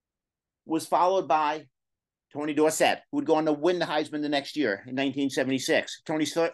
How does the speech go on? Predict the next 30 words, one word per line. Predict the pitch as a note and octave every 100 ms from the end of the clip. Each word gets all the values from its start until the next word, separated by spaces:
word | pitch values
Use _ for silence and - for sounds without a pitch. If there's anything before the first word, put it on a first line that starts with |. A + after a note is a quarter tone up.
| _ _
Dorsett | E3+ E3 - F3+ - _ _ _ _ _ _ -
was | E3 C#3+
number | E3 D#3+
two | D3+ - G#3+ F#3+
in |
yards | E3 E3 D#3
per | E3+
carry, | F#3 G3 E3 - _ _ _ _
six | - E3+
point | - E3+ D#3+
eight | E3
yards | D3+ D#3 D#3
per | D#3+
carry. | D#3 D#3+ D#3+ A2
Number | C3 D3+
three | C#3 - F3+ F3 B2+ - _
in | D3
yards | C#3+ C#3 C#3
per | C3+
game. | C#3 C3+ F#2 D#2 _ _ _ _ _ _ _ _ _ _
Well, | F3+ F#3+
on | - G3 G3+
the |
list | G3+ G3+ G3
is | F3
also | F#3 F3+ F3+
Leroy | D3 E3 D#3+ D3+
Selman, | D3 E3 C#3 A2+ F2 F#2
Gene | D3+ D3+
Swick. | D3 D#3 C3+ -